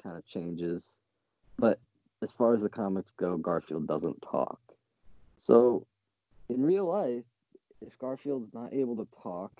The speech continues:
which he won't be 'cause he's a cat, um, he's just a normal cat. He'd be pretty fat. He'd be orange. He'd be dead. His lifespan would be from, like, whenever, nineteen seventy to maybe, like, twenty years, nineteen ninety. So he,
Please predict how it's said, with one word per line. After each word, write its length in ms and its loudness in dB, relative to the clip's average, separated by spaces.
which 220 -8
he 100 0
won't 300 -6
be 160 -2
'cause 200 -2
he's 120 0
a 80 6
cat, 400 -6
um, 560 0
he's 140 2
just 180 6
a 100 8
normal 440 4
cat. 460 -4
He'd 120 0
be 100 -4
pretty 280 -2
fat. 440 -4
He'd 160 -6
be 140 -6
orange. 680 0
He'd 200 -6
be 80 -4
dead. 460 6
His 200 -6
lifespan 560 2
would 120 -2
be 160 2
from, 460 -6
like, 180 -8
whenever, 440 -2
nineteen 360 -2
seventy 560 0
to 260 0
maybe, 160 0
like, 140 0
twenty 260 -2
years, 260 2
nineteen 360 -2
ninety. 320 0
So 180 2
he, 200 2